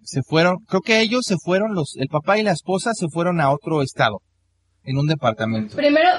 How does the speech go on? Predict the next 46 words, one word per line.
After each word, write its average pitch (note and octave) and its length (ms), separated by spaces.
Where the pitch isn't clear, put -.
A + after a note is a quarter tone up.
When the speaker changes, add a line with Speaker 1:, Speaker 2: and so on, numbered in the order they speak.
Speaker 2:
primero D4+ 340
se E4 100
separaron A#3+ 680
y B3 120
él, B3 160
creo C4 160
que D4 80
el C#4+ 60
señor A#3+ 240
se A#3+ 100
fue B3+ 100
a B3+ 60
vivir A#3 400
a A3+ 160
un, A3+ 440
a A3+ 140
un C4 140
motel, A#3+ 540
¿no? A3 60
Speaker 1:
Ajá. C#4+ 360
Speaker 2:
Y A#3+ 40
ya A#3+ 140
después. - 380
Speaker 1:
Y C#3+ 60
se D3 160
casó D#3+ 400
y D#3+ 80
ya D3 160
en D3 100
un D3+ 80
departamento C#3 580
vivía C3 220
con B2+ 160
la A#2 80
muchacha, A#2+ 440
pero C3+ 200
era D3 100
en E3 100
otro E3+ 220
estado. E3 420
Y F3 140
la G3 120
muchacha, A#3 600
la, E3 340
la E3 180
mamá, F#3+ 400